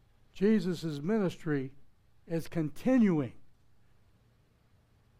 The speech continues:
from even chapter eight, nine, and ten, where all these people were healed. And I showed you from that chapter that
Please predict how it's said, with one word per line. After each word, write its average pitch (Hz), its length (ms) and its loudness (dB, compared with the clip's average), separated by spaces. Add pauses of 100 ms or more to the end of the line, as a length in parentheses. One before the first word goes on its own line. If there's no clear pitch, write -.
(140)
from 156 260 -2
even 170 460 -2 (260)
chapter 180 400 -2
eight, 208 300 2
nine, 202 400 -2
and 151 220 -4
ten, 190 340 0
where 156 160 4
all 190 140 4
these 170 180 -4
people 220 360 -6
were 165 180 0
healed. 165 480 0 (1500)
And 160 140 -2
I 220 140 6
showed 214 480 8
you 160 160 -2
from 151 240 0
that 202 300 4
chapter 208 560 2
that 143 200 0